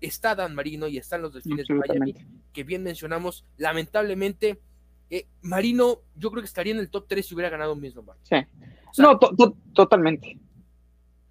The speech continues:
Speaker 2: No, to-, totalmente, totalmente de acuerdo. Perdón que, que te interrumpí, eh, no sé si querías agregar algo más, pero total-, totalmente de acuerdo.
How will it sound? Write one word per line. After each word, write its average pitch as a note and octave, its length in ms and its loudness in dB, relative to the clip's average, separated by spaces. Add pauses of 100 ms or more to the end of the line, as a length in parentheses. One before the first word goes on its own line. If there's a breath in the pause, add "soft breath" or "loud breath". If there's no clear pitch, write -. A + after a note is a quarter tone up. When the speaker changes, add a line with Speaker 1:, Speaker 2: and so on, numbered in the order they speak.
(580)
Speaker 2:
No, G#3+ 140 8
to-, F#3+ 80 2
totalmente, A#3+ 640 8
totalmente A3 420 4
de G#3 40 8
acuerdo. A#3 260 10
Perdón A3 260 4
que, F#3+ 180 2
que F#3 120 0
te F#3 100 0
interrumpí, G3 640 4
eh, F#3 180 6
no G3 120 4
sé G#3 120 2
si G#3+ 120 4
querías F#3+ 320 6
agregar F3+ 320 6
algo F3+ 220 6
más, F3 300 2 (400)
pero G#3 260 8
total-, C#4 440 4
totalmente C#4 520 4
de D4 40 12
acuerdo. B3 460 8